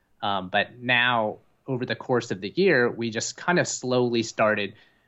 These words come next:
moving those knobs and dials I talked about. You know, one of those was, like, the C T As on the top of the website.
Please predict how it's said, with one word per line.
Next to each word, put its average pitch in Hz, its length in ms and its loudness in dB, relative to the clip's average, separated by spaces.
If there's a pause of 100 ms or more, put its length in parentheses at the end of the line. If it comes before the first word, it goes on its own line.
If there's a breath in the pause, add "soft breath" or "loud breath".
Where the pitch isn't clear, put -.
moving 131 320 2
those 104 320 -2
knobs 104 180 -8
and 98 100 -8
dials 92 300 0
I 92 80 -4
talked - 340 -6
about. 92 300 -10
You 101 80 -12
know, 98 80 -12
one 117 180 2
of 110 140 2
those 104 260 -2
was, 101 280 0
like, 95 180 -8
the 110 80 -8
C 117 220 2
T 104 320 2
As 95 80 -4
on 95 120 -8
the 95 60 -6
top - 300 -4
of 95 60 -8
the 98 80 -8
website. 92 480 -8